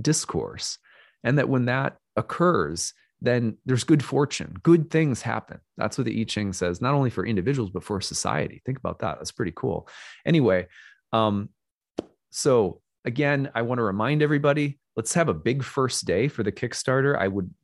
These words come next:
be so thankful for your support. Last year, we got off to a big start, um, early. I'm hoping we can replicate that this year,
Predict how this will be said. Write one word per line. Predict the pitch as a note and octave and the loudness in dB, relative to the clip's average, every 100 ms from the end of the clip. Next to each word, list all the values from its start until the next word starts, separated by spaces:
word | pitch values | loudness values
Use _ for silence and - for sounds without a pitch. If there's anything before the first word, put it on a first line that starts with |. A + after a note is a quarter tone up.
| B2 | -2
be | A2+ | 0
so | G2+ - D3+ | 2 2 2
thankful | C#3 A#2 B2+ C#3+ | 4 0 0 -4
for | - A#2+ | -2 -2
your | G#2+ | 0
support. | G#2 - - A2 C3 - _ - - - - | -2 -6 -4 0 0 0 _ -20 -20 -20 -4
Last | G2+ G#2+ - C3 | 0 0 0 2
year, | B2+ | 2
we | A#2+ | 2
got | A#2 | 0
off | A2+ A2 | 0 -2
to | B2 | -4
a | G2 | -2
big | G2+ A2 | -2 -2
start, | - - A2+ A2+ - _ _ | -2 0 2 2 -4 _ _
um, | G2+ F#2+ F#2 F#2 G#2+ | -4 -2 -2 -2 0
early. | A#2 C#3 | 2 2
I'm | B2 | 0
hoping | G#2 C#3 C3 | 0 -2 -2
we | A#2 | -4
can | G#2+ E2+ | -4 -2
replicate | F#2+ - B2+ C3+ C3 | -2 -2 -2 0 0
that | B2+ C3 - | -2 -4 -2
this | C3+ - C3 | -2 0 0
year, | C#3 D3+ | 0 0